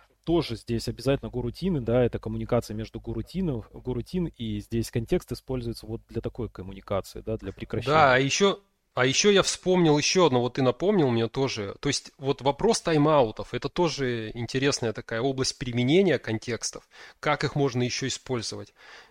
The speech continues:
Speaker 2: И, а, насколько я помню, у реквеста тоже, а, есть, э, как раз возможность, э,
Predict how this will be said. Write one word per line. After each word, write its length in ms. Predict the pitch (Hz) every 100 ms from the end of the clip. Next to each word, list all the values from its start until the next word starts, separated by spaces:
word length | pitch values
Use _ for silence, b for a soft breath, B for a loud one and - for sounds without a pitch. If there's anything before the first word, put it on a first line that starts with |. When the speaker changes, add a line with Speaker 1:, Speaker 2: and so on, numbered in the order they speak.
| _ -
Speaker 2:
И, 280 | 160 165 147 135
а, 600 | 143 139 135 127 120 120 - _ _
насколько 420 | 143 - 196 170
я 120 | 165
помню, 500 | 156 247 254 170 135 -
у 160 | 156
реквеста 600 | 151 147 156 202 202 151
тоже, 720 | 123 - 196 147 151 139 123 -
а, 680 | 120 120 113 110 107 104 101
есть, 540 | 110 120 151 - -
э, 260 | 135 131 117 b b b
как 160 | - 120
раз 200 | 135 -
возможность, 760 | 131 120 151 151 143 120 -
э, 200 | 123 113